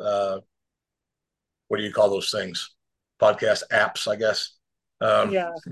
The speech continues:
Speaker 1: the
Speaker 2: Distribution
Speaker 1: techie,
Speaker 2: sites. <laughs>
Speaker 1: there you go. The, the techie stuff is, that's not my secret sauce, um, the tech stuff. Um, but, uh, yeah, just, I would, I would look for me on Facebook. That's what I use the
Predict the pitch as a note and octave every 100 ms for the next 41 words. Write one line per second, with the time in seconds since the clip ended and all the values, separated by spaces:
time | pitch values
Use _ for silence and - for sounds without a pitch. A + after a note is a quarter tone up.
0 | A#2 D#3 A2 - - - - A3+ A3 G#3+
1 | G3+ F#3+ - F#3 F#3 - E3+ F#3 - -
2 | A3 - B3+ G#3+ B3 - G#2+ G#2 _ _
3 | - - C#3 A2+ A2+ - A2+ A#2+ A#2+ -
4 | B2+ C#3 B2+ B2 B2+ C3 A2 G2+ - G2+
5 | G2 - G2 F#2+ - G#2 G2+ F#2+ F#2 _
6 | - - _ _ G#2 G2+ A2+ G#2 - G2
7 | G2 - C3 A#2 A2 G2+ - _ _ _
8 | _ _ _ _ _ - A2 G#2+ G#2 G2+
9 | - _ - A#2 A2 A2 A2+ - _ G#2+
10 | A2+ B2 C3+ C3+ - - B2+ E3+ D#3 D3
11 | - C3+ B2+ C3+ B2 A2 G2+ A2 - C3+
12 | C3 A#2 - A#2 A2+ A2+ -